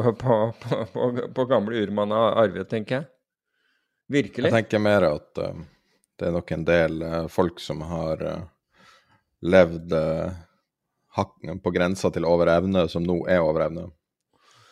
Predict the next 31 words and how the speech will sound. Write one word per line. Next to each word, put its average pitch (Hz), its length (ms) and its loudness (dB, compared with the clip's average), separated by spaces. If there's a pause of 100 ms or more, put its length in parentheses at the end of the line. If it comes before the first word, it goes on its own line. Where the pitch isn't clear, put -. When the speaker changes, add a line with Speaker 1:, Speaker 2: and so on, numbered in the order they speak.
(920)
Speaker 2:
Eller 123 160 8
Speaker 1:
Ja. 120 80 6
Speaker 2:
kanskje 131 180 8
det 90 80 4
alltid 104 300 4
er, 85 280 2 (100)
det 101 100 -2
er 95 80 -4
tolv 123 240 6
tusen 104 80 4
Speaker 1:
Jo, 95 80 6
jo, - 60 2
men - 100 -2
siden 92 220 4
Speaker 2:
klokker - 20 -2
Speaker 1:
du - 60 4
Speaker 2:
til - 80 0
Speaker 1:
nevner 156 340 6
Speaker 2:
salgs - 0 -
Speaker 1:
det, 151 160 0
så 160 80 0
Speaker 2:
på 170 80 0
Speaker 1:
kan 135 140 2
vi 147 80 0
jo 143 80 2
også, 131 260 0
nå 139 160 0
har 120 160 0
vi 131 60 0
jo 151 100 2
fått, - 440 -10